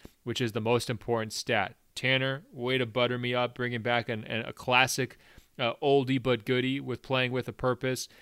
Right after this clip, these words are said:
Um, Rob, what are your first impressions of Ja Morant? I know some people are a little frustrated with how they're managing his minutes, not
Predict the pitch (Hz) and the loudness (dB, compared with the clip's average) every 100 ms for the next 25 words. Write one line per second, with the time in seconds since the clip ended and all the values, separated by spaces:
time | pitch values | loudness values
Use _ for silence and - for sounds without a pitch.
0 | - - - 139 127 113 110 - _ _ | -20 -20 -2 2 2 0 -6 -16 _ _
1 | 139 135 117 104 131 143 165 240 226 170 | 4 6 6 2 -4 -4 -2 0 0 0
2 | 180 160 - 139 139 127 139 123 104 123 | 2 0 0 0 2 2 -2 -4 0 0
3 | 120 113 113 98 - 117 147 139 175 165 | 0 -2 -2 -4 -6 -2 0 0 -2 -2
4 | 175 165 147 127 147 131 - 143 127 147 | -2 2 2 4 2 0 2 2 2 2
5 | 135 131 117 123 120 131 127 123 117 123 | 2 2 0 0 2 0 2 0 0 0
6 | 120 120 117 113 104 127 135 127 127 123 | 0 -4 -4 -4 -2 0 0 -2 0 0
7 | 143 | -2